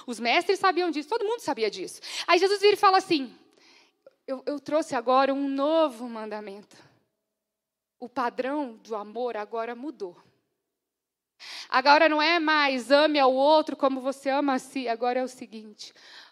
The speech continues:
ama o outro como eu amo. Eu quero amar o mundo através de você.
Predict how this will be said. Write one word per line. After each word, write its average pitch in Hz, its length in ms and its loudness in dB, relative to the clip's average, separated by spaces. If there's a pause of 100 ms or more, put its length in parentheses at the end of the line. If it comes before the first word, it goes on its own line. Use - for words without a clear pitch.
(160)
ama 247 240 -10
o 233 60 -8
outro 254 400 -4
como 233 360 -6
eu 247 200 -4
amo. 226 360 -10 (1700)
Eu 233 100 -4
quero 262 280 -2
amar 254 400 0
o 269 120 -2
mundo 262 400 -6
através 233 800 -8
de 220 140 -16
você. 214 680 -12